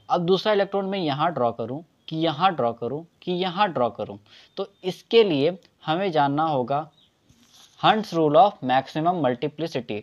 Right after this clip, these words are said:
तो जानते हैं, सबसे पहले इसे रीड करते हैं कि ये क्या कहता है कि pa-, pairing of electrons in the orbitals belonging to the same subshell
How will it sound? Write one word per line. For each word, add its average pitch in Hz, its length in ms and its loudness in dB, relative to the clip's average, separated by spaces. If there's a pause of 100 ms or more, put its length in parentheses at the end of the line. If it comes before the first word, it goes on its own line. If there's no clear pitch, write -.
तो 131 80 -6
जानते 131 380 -2
हैं, 104 140 -10 (920)
सबसे 160 160 -6
पहले 196 240 -2
इसे 185 180 -2
रीड 190 200 0
करते 147 280 -2
हैं 147 280 -4
कि 151 140 -10
ये 165 140 -4
क्या 151 220 -2
कहता 101 300 -8
है 98 140 -14 (400)
कि 160 100 -8
pa-, 170 420 4 (140)
pairing 175 440 2
of 202 180 0
electrons 170 760 -2
in 170 160 -2
the 165 140 0
orbitals 160 720 2 (400)
belonging 175 640 2
to 202 120 2
the 180 140 0
same 208 440 -6
subshell 180 580 -2